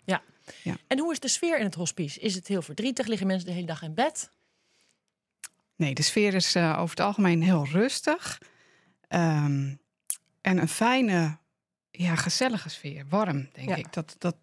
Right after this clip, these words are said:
Speaker 2: dat tekent wel wie we zijn. Als je binnenkomt, dan is het ook heel licht in de hal. En het, het, ik hoor eigenlijk mensen zeggen: "Oh, ik wist helemaal niet dat het zo was hier binnen."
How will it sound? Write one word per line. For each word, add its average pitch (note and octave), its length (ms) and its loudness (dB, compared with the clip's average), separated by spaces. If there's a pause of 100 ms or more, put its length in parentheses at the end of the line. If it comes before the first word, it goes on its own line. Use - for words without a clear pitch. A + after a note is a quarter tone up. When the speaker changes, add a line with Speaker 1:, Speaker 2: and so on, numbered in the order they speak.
Speaker 2:
dat F#3 240 -2
tekent G3 340 2
wel F3 220 2
wie E3+ 140 2
we D#3+ 60 -6
zijn. C#3+ 320 -2
Als D3+ 100 0
je G3 80 0
binnenkomt, A3 460 2
dan F#3+ 160 4
is F3 100 2
het - 120 -4
ook F3 140 0
heel F#3+ 140 4
licht A#3 360 0
in A3 100 2
de G#3 60 4
hal. F#3+ 340 2
En F3+ 120 0
het, - 200 -4 (120)
het, - 280 -20 (460)
ik - 140 -6
hoor A#3+ 120 4
eigenlijk A#3 300 0
mensen A#3 240 2
zeggen: G3+ 200 2
"Oh, E3+ 360 2
ik - 80 -12
wist G3+ 160 2
helemaal A#3 240 4
niet A3+ 120 2
dat - 140 -4
het - 140 -4
zo F4+ 340 4
was E3+ 240 4
hier E3 200 2
binnen." C#3+ 360 -4